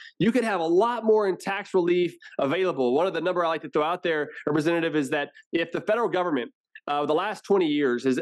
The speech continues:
has racked up, um, seventeen point seven trillion dollars in national debt, seventeen point seven, almost half just in the last twenty years. Um, actually, sorry, uh, more than half, uh,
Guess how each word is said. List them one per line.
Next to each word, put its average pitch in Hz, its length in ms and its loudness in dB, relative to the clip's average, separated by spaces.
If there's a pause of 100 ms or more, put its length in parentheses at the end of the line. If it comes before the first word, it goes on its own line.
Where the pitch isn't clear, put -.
has 139 140 0
racked 160 400 -2
up, 151 380 -4
um, 131 400 0
seventeen 180 540 0
point 165 200 0
seven 156 400 -2
trillion 190 440 0
dollars 160 340 -2
in 143 80 0
national 139 380 0
debt, 107 260 -2
seventeen 147 420 0
point 123 240 0
seven, 101 360 -2
almost 160 300 -2
half 120 280 -6
just 135 160 -2
in 143 60 4
the 135 40 6
last 131 220 -2
twenty 127 220 2
years. 110 260 0 (300)
Um, 131 380 -4 (220)
actually, 156 300 -2
sorry, 123 240 -2 (160)
uh, 131 220 -6 (300)
more 175 260 2
than 143 100 -4
half, 117 320 -8
uh, 143 260 -2